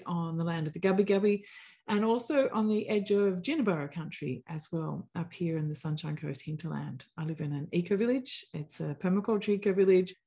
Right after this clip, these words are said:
uh, designed in the nineteen eighties based on the principles and ethics of permaculture. It was, uh, the first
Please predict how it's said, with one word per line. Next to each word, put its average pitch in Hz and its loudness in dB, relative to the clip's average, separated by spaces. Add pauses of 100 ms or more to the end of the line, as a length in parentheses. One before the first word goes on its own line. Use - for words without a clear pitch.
uh, 165 -2
designed 214 4
in 196 4
the 185 2
nineteen 175 2
eighties 220 -2
based 214 -2
on 185 0
the 170 0
principles 202 -2
and 160 0
ethics 170 -4
of 185 -6
permaculture. 208 -2
It 185 -4
was, 175 -4
uh, 160 -2
the 170 -10
first 196 2